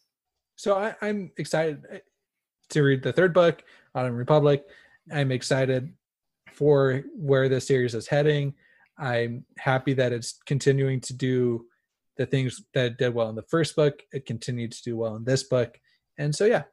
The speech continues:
I'm, I'm satisfied with it. It was a satis-, it was a satisfying book to read.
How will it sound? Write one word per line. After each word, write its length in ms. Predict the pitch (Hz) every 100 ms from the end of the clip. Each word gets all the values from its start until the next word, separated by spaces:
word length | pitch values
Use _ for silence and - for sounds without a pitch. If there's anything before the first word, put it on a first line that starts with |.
| -
I'm, 240 | 139 143 - _ -
I'm 140 | 156
satisfied 480 | 143 175 143 - 110
with 160 | 110 107
it. 80 | -
It 60 |
was 160 | 143 139
a 40 |
satis-, 520 | 135 156 151 143 - _ 269
it 60 | 151
was 160 | 139
a 60 | 127
satisfying 520 | - 143 - 117 110
book 160 | 104 104
to 140 | -
read. 160 | - 135